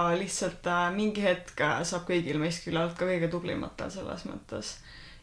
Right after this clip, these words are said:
Ja see on inimlik ja normaalne. Ja inimesed väsivadki ära.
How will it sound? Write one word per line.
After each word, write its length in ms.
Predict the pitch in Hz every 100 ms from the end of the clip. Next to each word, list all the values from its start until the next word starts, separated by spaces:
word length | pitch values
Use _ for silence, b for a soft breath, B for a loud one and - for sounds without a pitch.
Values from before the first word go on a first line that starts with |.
| -
Ja 60 |
see 100 | 175 185
on 160 | 180 -
inimlik 460 | 202 185 165 165 170
ja 60 |
normaalne. 640 | 160 165 180 202 156 151 160 170 - b b -
Ja 220 | 185 175
inimesed 480 | 208 240 262 247 247
väsivadki 560 | 180 180 208 208 - 175
ära. 160 | 175